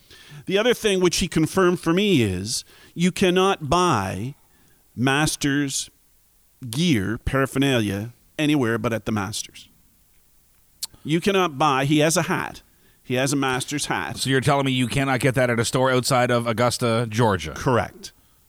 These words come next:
Speaker 2: Wow, are they that tight?
Speaker 1: Yeah, he confirmed that
Speaker 2: So
Speaker 1: for me.
Speaker 2: they'd rather, uh, just trying to follow that trajectory. I mean, you would think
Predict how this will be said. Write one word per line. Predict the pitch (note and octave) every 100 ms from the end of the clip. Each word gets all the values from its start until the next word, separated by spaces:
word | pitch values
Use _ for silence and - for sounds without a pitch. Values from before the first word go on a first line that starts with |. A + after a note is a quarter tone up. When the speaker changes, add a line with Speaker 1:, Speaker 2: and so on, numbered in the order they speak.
| _ _
Speaker 2:
Wow, | - D#2+ G#2+
are | G2+
they | F#2+
that | B2+ F#3+
tight? | - G#3 G#2 - -
Speaker 1:
Yeah, | G2
he | G#2 A#2
confirmed | B2 A#2 A#2 G#2
that | E2+
Speaker 2:
So | - E3+
Speaker 1:
for | D3+
me. |
Speaker 2:
they'd | D3
rather, | D3+ F3 F3+ E3 D3
uh, | C#3+ C#3+ C#3+ C#3
just | B2+ F3 - -
trying | - F3 D#3
to |
follow | - D3+ C#3+
that | B2+ B2+ -
trajectory. | B2+ G2 C3+ - G#2+ D#2 C#2 F#2 _ _ _ _ _ -
I | A#2
mean, | B2+
you | C3+
would | C3
think | B2+ C#3 B2 -